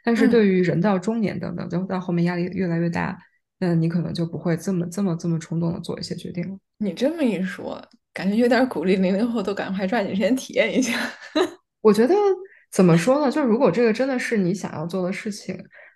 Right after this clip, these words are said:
Speaker 1: 呃，然后也是真的是你想要散发一种情绪，就是你真的想明白了，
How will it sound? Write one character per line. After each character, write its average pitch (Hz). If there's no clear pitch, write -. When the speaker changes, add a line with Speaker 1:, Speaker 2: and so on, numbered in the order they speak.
Speaker 1:
呃， 170
然 180
后 226
也 208
是 175
真 220
的 226
是 220
你 196
想 -
要 170
散 233
发 214
一 208
种 190
情 -
绪， -
就 202
是 196
你 165
真 240
的 302
想 -
明 147
白 220
了， -